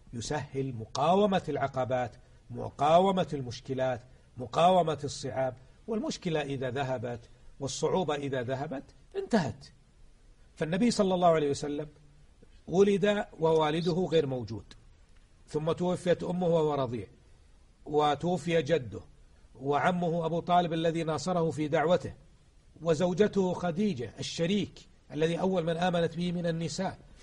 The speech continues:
رضي الله عنها. هذه مصائب توالت. مصائب أخرى عندما قام بالدعوة إلى الله عز وجل صده قومه،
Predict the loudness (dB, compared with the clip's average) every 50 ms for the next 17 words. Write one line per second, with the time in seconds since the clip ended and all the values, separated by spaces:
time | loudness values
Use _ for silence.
0 | -20 -20 -14 -6 -6 -4 -2 0 0 0 2 2 2 2 2 0 0 -2 -2 -4
1 | -10 -12 -16 -20 -20 -20 -20 -20 -20 -20 -20 -20 -20 -20 -20 -20 -20 -20 -20 _
2 | -10 -4 -4 -4 -2 -2 -4 -6 -6 -6 -6 -6 -6 -8 -10 -16 -14 -10 -6 -6
3 | -4 -6 -6 -10 -14 -20 -20 -20 -20 _ -20 -20 -20 -20 -20 -10 -4 -4 -2 0
4 | 0 0 0 0 0 -2 0 0 2 0 0 0 -2 -2 -2 -2 -4 -2 0 0
5 | 0 0 -2 -4 -6 -6 -6 -6 -4 -2 -4 -4 -4 -4 -4 -4 -2 -2 -2 -2
6 | -2 -2 -2 -2 -2 -2 0 -2 -2 -2 -2 -4 -6 -4 -2 -2 -2 0 -2 -2
7 | -4 -2 -2 -2 -2 -2 -4